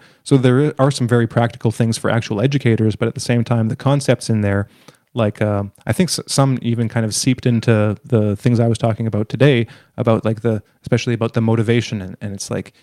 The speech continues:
you have to, you have to make things interesting and you have to make them, um, like, tangible. Like, when you can't just teach things theoretically, but you need to have a, a practical aspect to it too, where you can actually put the, put the concept into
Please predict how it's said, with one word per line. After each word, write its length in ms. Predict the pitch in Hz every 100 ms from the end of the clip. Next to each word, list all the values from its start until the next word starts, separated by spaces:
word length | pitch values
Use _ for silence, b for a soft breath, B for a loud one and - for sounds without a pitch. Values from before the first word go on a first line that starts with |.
| b
you 80 | 117
have 200 | 117 117
to, 260 | - 113 101 b b
you 60 | -
have 80 | 123
to 80 | 120
make 220 | 120 -
things 300 | - 117 110
interesting 580 | 143 - 120 - 110 110
and 120 | 110
you 60 | 107
have 200 | 113 -
to 80 |
make 240 | 113 110 -
them, 280 | 113 101 98 b b -
um, 220 | 104 98
like, 140 | 98
tangible. 640 | - 127 127 113 104 101 107 -
Like, 160 | 107
when 100 | 107
you 60 | 110
can't 200 | - 120
just 220 | 110 -
teach 220 | - 120
things 260 | - 117 110
theoretically, 640 | - 117 110 143 - 135
but 140 | 127 120
you 80 | 117
need 140 | 120
to 60 | 117
have 220 | 117 117
a, 120 | 110 -
a 60 | -
practical 640 | - 117 113 120 113 110
aspect 400 | 117 110 - 110
to 160 | - 113
it 100 | 101
too, 240 | - 131
where 120 | 120 110
you 100 | 104
can 140 | 110
actually 440 | 110 - 117 110 b b -
put 220 | - 139
the, 320 | 117 113 104 - _
put 160 | - -
the 60 |
concept 540 | 135 - 127 - 120 - -
into 560 | 117 107 117 110 101